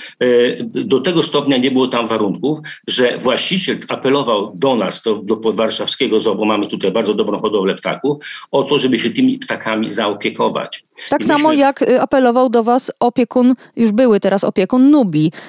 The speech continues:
Speaker 2: E, y, chociaż, jak widać, sąd
Speaker 1: Nie
Speaker 2: nie
Speaker 1: opiekun
Speaker 2: przychyl-
Speaker 1: apelował, tylko ludzie, działacze z, z tej grupy, która broniła Anubii. Ale to inna historia. Wiesz, wracajmy do tych ptaków ze Śremu. One były w poznańskim zoo, nie miały tam kompletnie warunków.
Speaker 2: Ale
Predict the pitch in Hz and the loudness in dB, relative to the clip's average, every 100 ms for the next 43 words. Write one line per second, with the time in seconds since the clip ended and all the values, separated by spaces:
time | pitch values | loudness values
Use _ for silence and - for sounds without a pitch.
0 | - - 170 165 170 - - 64 - - | -8 -2 2 2 0 -4 -6 -4 -4 -2
1 | 196 220 - 208 208 202 185 202 - 214 | 0 0 0 -2 0 0 0 0 0 2
2 | 208 - - 190 175 240 160 143 131 120 | 0 -2 -4 0 2 2 0 2 2 2
3 | 127 123 127 120 - 113 117 104 104 113 | 2 0 0 -2 -2 -4 0 0 0 0
4 | 113 110 101 110 107 107 - 95 - - | -2 -2 -2 0 0 0 -2 -4 -6 -6
5 | - 104 95 120 113 98 104 98 92 92 | -2 -2 -2 -4 -4 -4 -2 -2 -4 -6
6 | 98 104 110 107 90 85 78 78 - - | -4 0 0 0 0 -4 -6 -10 -8 -10
7 | - 113 113 135 143 139 135 156 117 76 | -6 -4 0 0 0 0 -2 0 0 -2
8 | - - 135 127 117 135 135 131 127 139 | -6 -4 -2 0 -2 0 0 0 -2 -4
9 | 110 123 110 117 117 117 127 95 92 113 | -4 -6 -4 -4 -4 -2 -2 -4 -2 -2
10 | 113 127 120 127 104 113 110 - 104 113 | 0 0 0 -2 -2 0 -2 -2 -2 -2
11 | 113 104 104 101 101 92 95 101 117 117 | -2 0 -2 -4 -6 -6 -6 -4 -2 -2
12 | 101 104 90 - - 220 | -2 -2 -2 -2 0 0